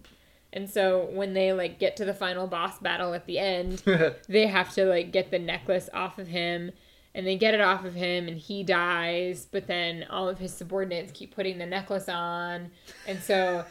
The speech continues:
Speaker 2: <laughs>
Speaker 1: they have to, like, keep killing everybody,
Speaker 2: Oh my God.
Speaker 1: and then
Speaker 2: Is
Speaker 1: they
Speaker 2: this
Speaker 1: drop a bomb on the thing, and then the necklace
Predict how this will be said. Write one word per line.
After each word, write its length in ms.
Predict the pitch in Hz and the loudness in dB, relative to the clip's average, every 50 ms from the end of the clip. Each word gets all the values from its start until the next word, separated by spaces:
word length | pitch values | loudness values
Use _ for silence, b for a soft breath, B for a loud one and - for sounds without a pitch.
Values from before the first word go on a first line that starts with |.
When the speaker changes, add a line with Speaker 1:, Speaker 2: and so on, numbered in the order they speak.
| B B | B B
Speaker 2:
<laughs> 120 | B _ | B _
Speaker 1:
they 100 | 196 202 | 0 0
have 220 | 185 190 185 180 - | 2 2 0 0 0
to, 60 | 190 | 0
like, 180 | 185 170 165 - | 0 0 0 -2
keep 280 | - - 214 202 - | -8 -8 -8 -8 -10
killing 400 | - - 220 208 202 196 196 190 | -4 -2 0 0 2 0 0 0
everybody, 480 | 196 190 190 190 175 170 190 185 185 180 | 0 2 2 4 4 6 6 6 6 6
Speaker 2:
Oh 40 | 180 | 4
my 40 | 180 | 6
God. 280 | - - 170 208 208 | 8 8 8 8 6
Speaker 1:
and 80 | 202 208 | 6 6
then 360 | 202 196 196 190 190 185 185 | 4 6 6 4 2 0 -4
Speaker 2:
Is 260 | - - - 165 156 | -8 -2 0 2 4
Speaker 1:
they 120 | 202 202 208 | 8 8 10
Speaker 2:
this 80 | 226 | 10
Speaker 1:
drop 220 | 214 202 208 208 208 | 10 8 6 4 2
a 80 | 202 | 2
bomb 440 | 170 - 190 180 180 175 185 180 180 | 2 2 2 4 4 4 4 2 2
on 160 | 170 165 165 | 0 -2 -2
the 80 | 175 170 | -4 -8
thing, 320 | - - 175 165 160 160 | -6 -6 -4 -4 -4 -6
and 140 | 156 156 156 | -8 -10 -10
then 140 | 151 156 151 | -10 -8 -8
the 80 | 147 156 | -10 -8
necklace 580 | - - - - - - - - - - - | -8 -10 -10 -10 -10 -12 -10 -12 -16 -20 -20